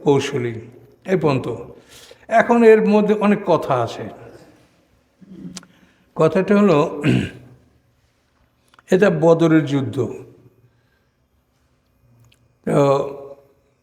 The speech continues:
আহ, আল্লাহ রসুল মদিনায় হিজরত করার পর, আহ, হিজরতের বেশ কয়েক মাস পরেই মুসলমানদের ছোট্ট একটা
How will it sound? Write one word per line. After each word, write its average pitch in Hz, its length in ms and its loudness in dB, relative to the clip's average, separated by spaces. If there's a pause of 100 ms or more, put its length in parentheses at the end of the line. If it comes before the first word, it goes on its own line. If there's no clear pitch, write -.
(260)
আহ, 139 400 -4 (960)
আল্লাহ 202 220 4
রসুল 202 220 2
মদিনায় 180 420 4
হিজরত 180 280 0
করার 160 240 0
পর, 139 320 0 (1900)
আহ, 123 1300 -4
হিজরতের 220 480 2
বেশ 208 380 -2 (120)
কয়েক 170 300 -2
মাস 175 220 -4 (200)
পরেই 156 600 -2 (1600)
মুসলমানদের 170 760 2
ছোট্ট 175 360 -4
একটা 147 580 -2